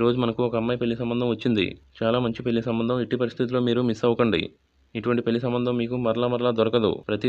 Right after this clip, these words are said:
ఒక్కరు ఈ విధంగా అనుకుంటారు, ఒక అందమైన భార్యను పెళ్లి చేసుకుని జీవితాంతం సంతోషంగా జీవించాలనుకుంటారు. అలాగే అమ్మాయి మీ ఇంటి పనులు, వంట పనులు చేయాలి అనుకుంటారు. ఇంటికొచ్చులకి మీరే డబ్బులు సంపాదించి మీ భార్య పిల్లలను పోషించాలి.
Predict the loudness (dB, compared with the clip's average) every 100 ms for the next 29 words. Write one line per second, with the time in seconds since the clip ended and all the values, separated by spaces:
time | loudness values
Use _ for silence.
0 | 0 0 -2 0 0 0 0 0 0 0
1 | 0 -2 0 0 0 0 0 -2 0 0
2 | -2 -2 -2 -2 -2 -2 -2 -4 -2 -4
3 | -2 -4 -2 -2 0 0 0 0 2 2
4 | 0 -6 -4 -2 0 0 0 0 0 0
5 | 0 -2 -2 0 0 -2 0 -2 0 0
6 | 0 0 0 0 2 2 0 -8 -12 -8
7 | -2 -2 -2 -2 -2 0 0 2 0 0
8 | -2 0 0 0 -2 -2 0 2 2 2
9 | 0 0 0 0 0 0 0 2 2